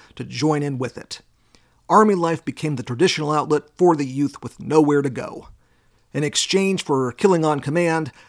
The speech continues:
they received clothes, food, and access to educational materials. And usually the Red Army officers took pity on their younger charges,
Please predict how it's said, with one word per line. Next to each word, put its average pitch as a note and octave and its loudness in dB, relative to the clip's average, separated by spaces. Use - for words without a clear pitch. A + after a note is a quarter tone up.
they D#3+ 0
received C#3 -2
clothes, G3+ 6
food, E3+ 4
and C3 -8
access D#3 -2
to C#3 -8
educational C3+ -4
materials. - -8
And C4+ 0
usually D#3+ 2
the D3 0
Red D#3 4
Army E3 4
officers C#3+ -2
took - -8
pity E3 2
on C3+ -2
their B2+ -2
younger B2+ -4
charges, E3 2